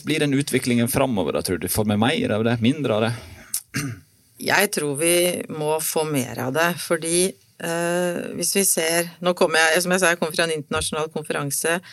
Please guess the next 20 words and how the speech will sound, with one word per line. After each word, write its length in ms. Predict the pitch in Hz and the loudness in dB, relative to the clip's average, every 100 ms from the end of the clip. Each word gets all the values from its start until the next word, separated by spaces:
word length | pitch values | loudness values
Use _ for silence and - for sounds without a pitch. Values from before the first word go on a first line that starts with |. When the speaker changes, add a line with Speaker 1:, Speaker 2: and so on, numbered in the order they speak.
| - - | -16 0
Speaker 2:
bærekraft, 720 | 180 151 - 160 165 - - - - | 4 4 4 0 0 -4 -10 -10 -4
eh, 240 | 156 160 160 | 0 0 -2
blir 200 | 160 160 | -4 -2
bare 240 | 160 151 | -2 0
så 460 | 175 - - 151 160 | 0 0 0 0 0
tydelig, 380 | 175 151 143 170 | 0 -2 0 -4
klimautfordringene, 1160 | - 170 147 151 151 - 151 147 151 151 165 185 - - - - - - - | -2 -4 -2 -2 -4 -2 -4 -4 -6 -4 0 0 -2 -20 -20 -20 -20 -14 -2
og 360 | 175 185 196 - _ _ _ _ _ _ _ - | 2 4 2 -6 _ _ _ _ _ _ _ -2
en 180 | 165 175 | 0 2
av 60 | |
rapportene 600 | 196 202 165 - - 170 | 2 2 -4 -4 -4 -2
som 160 | 165 180 | 0 0
ble 120 | 180 | 0
lagt 320 | 202 196 - | 0 0 -4
fram 220 | - 185 196 | -2 0 0
viser 340 | 180 156 165 | 0 -2 0
jo 60 | 180 | -2
at 180 | 185 - | -2 -8
åtti 420 | - - _ - 190 | -8 -10 _ -4 -4
prosent 680 | - - - 240 226 - | -2 0 4 6 4 2